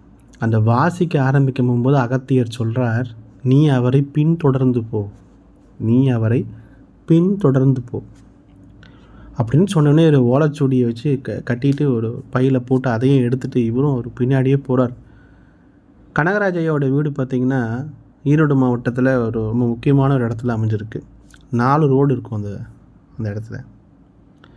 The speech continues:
எந்த ரோட்டு வழியா போனார் அப்படின்னு தெரியல. இவருக்கு ஒண்ணும் புரியாத ஒரு புதிராவே இருக்கு. இவரும் எந்த ரோடு வழியா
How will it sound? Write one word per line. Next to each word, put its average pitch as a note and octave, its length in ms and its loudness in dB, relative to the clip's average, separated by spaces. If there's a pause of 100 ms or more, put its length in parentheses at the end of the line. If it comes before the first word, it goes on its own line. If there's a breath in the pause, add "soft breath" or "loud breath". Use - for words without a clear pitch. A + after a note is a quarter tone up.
(1000 loud breath)
எந்த C3 240 4
ரோட்டு D#3+ 340 2
வழியா C3 300 2
போனார் B2+ 300 2
அப்படின்னு A#2 460 0
தெரியல. A2+ 280 -2 (520)
இவருக்கு G#3+ 300 0
ஒண்ணும் D3 420 2
புரியாத D#3+ 460 2
ஒரு C3 260 0
புதிராவே B2+ 360 2
இருக்கு. A#2 340 -4 (1400)
இவரும் F3+ 560 4 (500 loud breath)
எந்த C#3 640 2
ரோடு C3+ 320 2
வழியா B2 180 0